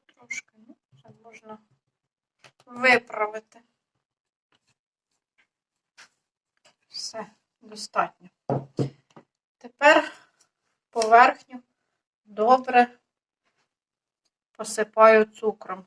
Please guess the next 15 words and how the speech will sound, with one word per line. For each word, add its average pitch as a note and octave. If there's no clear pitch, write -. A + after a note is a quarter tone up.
Цукор B3
у A3+
мене A3
переміш-, A3
цукор A#3+
перемішаний A3
у G3+
мене G#3
з F#3+
ванільним G#3
цукром. -
Побільше A3+
не A3
жаліємо, A3+
бо G#3